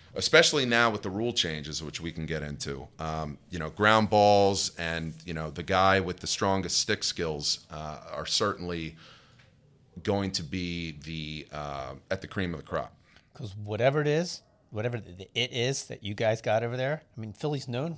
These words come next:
Speaker 2: for our face-off guys throughout the country at the college level, and a whole lot of that has to deal, do with your league.
Speaker 1: I mean, yeah, listen, I mean, what they do in college, I, I,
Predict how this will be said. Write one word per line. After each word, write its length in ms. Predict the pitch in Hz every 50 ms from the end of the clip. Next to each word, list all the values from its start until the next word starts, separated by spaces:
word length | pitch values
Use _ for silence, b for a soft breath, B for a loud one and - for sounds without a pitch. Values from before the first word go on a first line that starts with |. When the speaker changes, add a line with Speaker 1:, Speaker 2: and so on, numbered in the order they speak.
| - _ -
Speaker 2:
for 120 | - 123
our 80 | 113 104
face-off 360 | - 143 160 - 165 135 -
guys 280 | - 80 78 - - b b b b b b b
throughout 180 | - - 170 165
the 80 | 165
country 380 | - - 185 220 - - 110 98
at 80 | 90 -
the 40 |
college 320 | - - 143 139 135 117 117
level, 380 | 139 175 156 113 98 98 - b b b b
and 80 | 151 117
a 60 | 104
whole 160 | 110 151 156
lot 140 | 156 165 180
of 40 | 151
that 240 | 117 98 107 - - _ _
has 180 | - - 120 -
to 80 | 127
deal, 260 | 107 113 113 117 117 - -
do 100 | - 123
with 140 | 120 113 -
your 80 | 135
league. 260 | 143 180 190 - - - _ _ 95 101
Speaker 1:
I 60 | 113
mean, 260 | 127 131 131 135 131 135
yeah, 200 | - 135 123 76 69 107
listen, 360 | 131 127 127 - - 110 104 92
I 80 | 92
mean, 160 | 107 107 107
what 180 | 107 123 135 131
they 140 | 135 127 120
do 260 | 101 113 127 123 117
in 100 | 110 107
college, 600 | - 117 113 113 117 117 120 117 110 95 - - -
I, 280 | 98 101 - - 101 107
I, 80 | 90